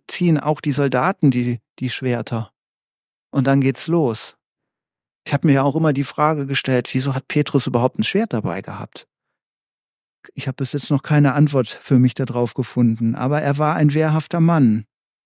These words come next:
Aber es ist so, dass Jesus sich hier schützend für seine Jünger stellt. Und das ist eigentlich für mich auch ein göttliches Wunder, dass diese ganze Festnahmegeschichte nicht eskaliert ist,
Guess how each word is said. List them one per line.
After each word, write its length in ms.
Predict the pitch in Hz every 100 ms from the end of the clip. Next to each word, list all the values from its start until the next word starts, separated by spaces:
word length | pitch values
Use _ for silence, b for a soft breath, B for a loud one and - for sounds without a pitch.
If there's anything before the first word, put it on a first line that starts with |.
| _ _ -
Aber 200 | 147 143
es 120 | 135
ist 160 | 151 -
so, 220 | 147 190
dass 280 | 180 147 -
Jesus 380 | 165 185 175
sich 160 | - 151
hier 120 | 160
schützend 480 | - 175 - - 180
für 160 | - 147
seine 300 | 151 143 139
Jünger 320 | 135 151 180
stellt. 520 | - 180 175 180 - _ _ _ _ _ _ _ _ _ _ _ B B -
Und 140 | 135
das 160 | 151 151
ist 140 | 143
eigentlich 380 | - 185 151 151
für 140 | 160
mich 220 | 151 139
auch 180 | - -
ein 80 | 135
göttliches 540 | 139 - 131 135 -
Wunder, 400 | 127 131 139 170 175 b b b b _
dass 180 | 139 -
diese 320 | 175 196 180
ganze 380 | 151 165 175 156
Festnahmegeschichte 1120 | - 190 - 151 139 139 131 131 147 - 147
nicht 180 | 143 131
eskaliert 640 | 135 - 143 139 151 139
ist, 420 | 110 - - -